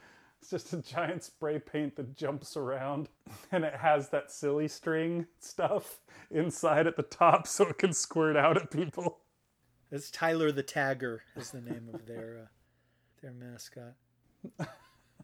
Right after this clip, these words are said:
Speaker 2: Ah. Well, thank you for making this guest appearance on the show. I, I should have, like, announced you or something,
Speaker 1: That's
Speaker 2: but
Speaker 1: all right. I'm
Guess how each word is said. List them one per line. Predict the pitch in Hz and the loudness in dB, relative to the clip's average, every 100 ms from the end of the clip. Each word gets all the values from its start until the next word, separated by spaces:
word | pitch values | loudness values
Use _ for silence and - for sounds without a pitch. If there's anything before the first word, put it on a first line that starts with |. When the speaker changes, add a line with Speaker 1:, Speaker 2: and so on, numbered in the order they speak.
| - | -6
Speaker 2:
Ah. | 202 185 156 127 - - _ - _ _ _ _ _ _ _ _ _ _ - | -4 -2 -2 -6 -10 -16 _ -20 _ _ _ _ _ _ _ _ _ _ -2
Well, | 202 | -2
thank | 202 247 254 | 0 -2 -2
you | 226 | -6
for | - 214 | -6 -4
making | 208 208 208 | -4 -4 -6
this | 180 160 | -6 -4
guest | 160 175 - | 0 0 -2
appearance | 175 - 180 147 | -10 -6 -6 -6
on | 151 143 | -8 -10
the | |
show. | 131 165 156 135 131 139 | -6 -2 0 -2 -4 -6
I, | 135 | -10
I | |
should | - 240 | -10 -8
have, | 160 127 | -8 -8
like, | 127 135 | -10 -10
announced | 117 123 135 - - | -12 -12 -12 -14 -14
you | 117 113 | -14 -14
or | |
something, | 107 123 113 123 113 | -16 -20 -20 -20 -18
Speaker 1:
That's | 110 | -6
Speaker 2:
but | 196 | 0
Speaker 1:
all | |
right. | 131 131 143 - | 2 2 0 -4
I'm | 160 | -4